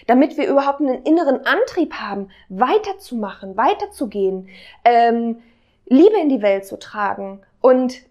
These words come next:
<laughs> das ist, das ist wahnsinnig wichtig, dass wir diesen Nordstern haben, weil sonst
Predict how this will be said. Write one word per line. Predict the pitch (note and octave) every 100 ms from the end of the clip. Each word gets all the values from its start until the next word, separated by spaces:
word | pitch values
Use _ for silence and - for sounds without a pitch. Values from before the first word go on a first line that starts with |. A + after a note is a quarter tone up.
| -
<laughs> | F4 F#4 B3
das | C#4+ D4+
ist, | B3 A#3+ _ - - _
das | B3+ C4
ist | B3+ A3
wahnsinnig | B3 F4+ D4 A#3+ G#3+
wichtig, | F4+ - F#4+ - - -
dass | C4+ A#3+
wir | B3+
diesen | A3+ G#3+ G#3
Nordstern | G#3+ A3+ - G3+ G3+
haben, | G3+ F#3 F#3+ G#3 -
weil | A#3+
sonst | C4+ C4+ -